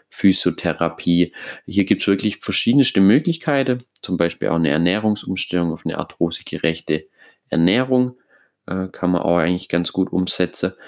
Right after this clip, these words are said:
Und so kann das Fortschreiten der Arthrose einfach aufgehalten werden, weil wenn's wirklich mal, äh, zwischen Grad drei und vier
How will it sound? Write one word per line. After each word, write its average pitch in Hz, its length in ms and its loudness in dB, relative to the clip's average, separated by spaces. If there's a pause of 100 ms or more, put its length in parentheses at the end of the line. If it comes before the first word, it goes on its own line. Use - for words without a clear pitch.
(420)
Und 90 400 0 (520)
so - 220 0
kann 104 220 0
das 101 140 2
Fortschreiten 98 580 -2
der 85 100 0
Arthrose 90 440 0
einfach - 260 -4
aufgehalten 95 560 -2
werden, 78 240 -2
weil 90 180 0
wenn's 98 240 -4
wirklich 101 320 -2
mal, 87 380 0 (180)
äh, 85 320 -6 (320)
zwischen - 460 0
Grad 82 500 -2
drei 101 420 0
und 95 140 0
vier 120 520 2